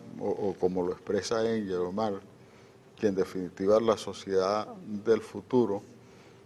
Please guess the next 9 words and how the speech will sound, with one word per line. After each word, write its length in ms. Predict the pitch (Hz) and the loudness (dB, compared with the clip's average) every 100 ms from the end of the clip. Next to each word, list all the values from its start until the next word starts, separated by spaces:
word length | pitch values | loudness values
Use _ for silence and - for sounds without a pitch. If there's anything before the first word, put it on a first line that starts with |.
| - - | -20 -6
es 140 | 110 87 | -4 -2
una 320 | 104 107 104 | -4 -2 -4
sociedad 720 | - 101 - 95 95 98 101 - | -4 -8 -2 2 2 2 -2 -8
de, 760 | 120 101 98 107 107 107 107 92 107 | -10 -10 0 6 6 6 2 -2 -8
mm, 380 | 104 98 98 - | -8 -8 -8 -4
productores 680 | 101 92 85 - 95 101 | 0 -2 -4 -2 0 0
libres, 460 | 107 110 110 107 110 - - 101 | -2 0 0 0 -6 -12 -14 -2
libremente 600 | 101 104 104 101 98 107 | 4 4 4 0 0 0
asociados. 680 | 95 98 - 110 92 98 | 0 -4 2 4 4 0